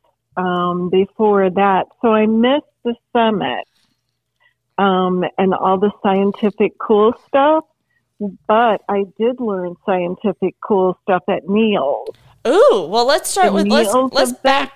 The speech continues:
Speaker 2: yeah, let's backtrack a
Speaker 1: Yeah.
Speaker 2: little bit and start with
Speaker 1: Yeah.
Speaker 2: Neil. So tell us, when was that?
Speaker 1: That was in, um, that was, shoot, October fifth, I think, around October. Sorry, I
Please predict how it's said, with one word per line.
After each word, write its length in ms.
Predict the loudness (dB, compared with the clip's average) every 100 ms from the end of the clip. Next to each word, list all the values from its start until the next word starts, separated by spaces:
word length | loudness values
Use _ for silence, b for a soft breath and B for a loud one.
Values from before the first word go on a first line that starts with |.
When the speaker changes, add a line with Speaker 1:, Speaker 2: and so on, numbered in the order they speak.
| _
Speaker 2:
yeah, 280 | -12 -4 -4
let's 240 | -2 -4 -2
backtrack 360 | -2 -2 -2
a 40 | 0
Speaker 1:
Yeah. 120 | 2
Speaker 2:
little 160 | 2 0
bit 240 | -2 -2
and 80 | -4
start 360 | -6 -2 -2 0
with 80 |
Speaker 1:
Yeah. 160 | 0 0
Speaker 2:
Neil. 320 | 0 -4 -4
So 180 | -8 -10
tell 240 | -8 -6
us, 180 | -4 -6
when 160 | -6 -6
was 160 | -6 -4
that? 280 | -4 -6 -10 _ _ _ _ _ _ _ _ _ _ _ b _ -2
Speaker 1:
That 160 | 0
was 180 | 0 -2 -4 -8
in, 560 | -2 0 0 0 0 -2 -4
um, 420 | -4 -2 -2 -2
that 180 | -2 -2
was, 180 | -4 -4 -8 -14
shoot, 300 | -6 -4 -2 -2
October 1300 | -4 -6 -16 -6 -2 0 0 0 0 0 -2 -6 -10 _ -2
fifth, 540 | 2 2 0 -4 -6 -8
I 120 | -8 -8
think, 300 | -6 -6 -6 -4
around 500 | -2 0 0 0 0
October. 680 | -2 -4 -4 -2 -2 -4 -6 B B B _
Sorry, 460 | -2 0 2 2 0
I 220 | -2 -2